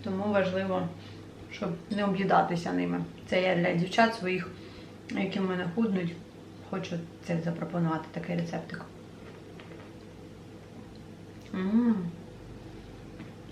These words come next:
М. Давайте спробуємо кекс. Я, до речі, додала в цей кекс лимон. Просто, е, шматочками порізала.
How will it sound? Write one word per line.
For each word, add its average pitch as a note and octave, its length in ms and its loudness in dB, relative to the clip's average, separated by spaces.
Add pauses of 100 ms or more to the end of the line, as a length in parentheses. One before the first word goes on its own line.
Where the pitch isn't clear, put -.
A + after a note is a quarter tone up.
(540)
М. A#3+ 400 10 (2000)
Давайте G3+ 380 0
спробуємо F#3+ 520 -2
кекс. E3+ 260 0 (600)
Я, G3 100 2
до G3+ 120 6
речі, G3+ 220 2
додала F#3 400 8
в - 160 0
цей F3 180 4
кекс B3 420 4 (480)
лимон. F3 600 6 (400)
Просто, F3+ 720 4 (1500)
е, F3 160 0
шматочками F3 720 4
порізала. A#3+ 480 6